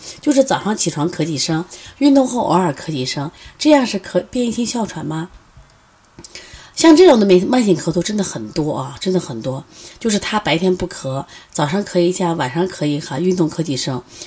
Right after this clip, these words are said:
一般我们就考虑这种咳嗽变异性哮喘。那么这种孩子只咳不喘，但是到医院做检查的话，那么他一般的话按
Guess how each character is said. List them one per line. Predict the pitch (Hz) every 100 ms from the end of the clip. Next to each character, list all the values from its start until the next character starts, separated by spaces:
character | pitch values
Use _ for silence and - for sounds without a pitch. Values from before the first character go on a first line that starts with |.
| -
一 | 240
般 | 277 294
我 | 277
们 | 151
就 | 147
考 | 151 - 113
虑 | 123
这 | 110 -
种 | 117
咳 | - -
嗽 | 143 127
变 | - 123
异 |
性 | 127 131
哮 | 147 -
喘。 | - - - - _ - - - - _ _ -
那 | 185
么 | 175
这 | 202
种 | 156
孩 | 143 127
子 | 139
只 | -
咳 | 147 160
不 | 160 170
喘， | - 135 - - -
但 | - 220
是 | 214
到 | 220 185
医 | 202
院 | 240 208
做 | 170 185 143 113 - _
检 | - 160
查 | 127 - 147
的 |
话， | 160 151 113 - - -
那 | 165 160
么 | 131 - _ _ -
他 | - 180
一 | 185 185
般 | 185 185 175
的 | 143
话 | 135
按 | - 156 123